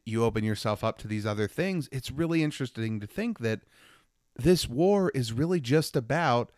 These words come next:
how to define mythicism.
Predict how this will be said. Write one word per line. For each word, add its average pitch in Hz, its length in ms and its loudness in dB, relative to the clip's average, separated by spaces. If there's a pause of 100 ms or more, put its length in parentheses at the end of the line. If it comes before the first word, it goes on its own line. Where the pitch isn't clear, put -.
(640)
how 117 520 0 (120)
to 117 200 0
define 110 760 -2 (720)
mythicism. 123 720 -6